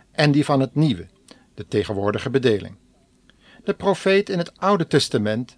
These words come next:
werd vaak geheel tegen zijn wil ingebruikt. En soms riep zo'n godsman de Heere God zelfs ter verantwoording en wenste hij zijn eigen dood, hoe begrijpelijk en menselijk dat ook kon zijn.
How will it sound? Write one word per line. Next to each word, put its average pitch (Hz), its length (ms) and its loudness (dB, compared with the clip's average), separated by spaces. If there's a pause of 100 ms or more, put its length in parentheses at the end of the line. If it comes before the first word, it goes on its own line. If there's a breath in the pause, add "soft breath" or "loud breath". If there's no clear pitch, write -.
werd 156 180 -6
vaak 139 360 -2
geheel 117 760 0
tegen 147 440 0
zijn 120 260 -2
wil 113 280 -2
ingebruikt. 104 760 -4 (680 soft breath)
En 196 160 2
soms 208 480 0
riep 170 180 -4
zo'n 156 220 -2
godsman 135 680 -2
de 117 100 -4
Heere 104 260 -4
God - 280 -8
zelfs 113 300 -4
ter 104 200 -8
verantwoording 117 800 -2 (540 soft breath)
en 131 180 2
wenste 131 340 2
hij 113 160 -2
zijn 104 300 -6
eigen 170 480 -4
dood, 113 380 -2 (680 soft breath)
hoe 143 60 0
begrijpelijk 127 680 -2
en 95 240 -10
menselijk 110 420 -8
dat 127 160 -4
ook 139 140 -6
kon 165 180 -6
zijn. - 260 -8